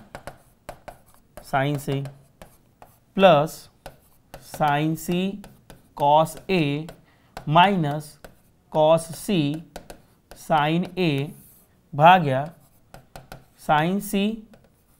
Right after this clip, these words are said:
into sin A. આ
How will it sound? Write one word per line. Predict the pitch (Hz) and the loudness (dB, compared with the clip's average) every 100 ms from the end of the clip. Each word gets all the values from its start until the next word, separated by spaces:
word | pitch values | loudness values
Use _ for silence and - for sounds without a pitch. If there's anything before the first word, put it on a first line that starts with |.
| _ _ _ 139 | _ _ _ -6
into | 139 139 190 269 - _ _ _ _ - - _ _ _ _ - | -4 -2 -4 -4 -14 _ _ _ _ -20 -20 _ _ _ _ -6
sin | 165 160 165 247 - - _ _ _ _ - - - 156 | -2 -2 -2 -8 -14 -20 _ _ _ _ -20 -14 -6 -6
A. | 139 - - - _ _ _ _ _ | -6 -14 -20 -20 _ _ _ _ _
આ | 180 | -2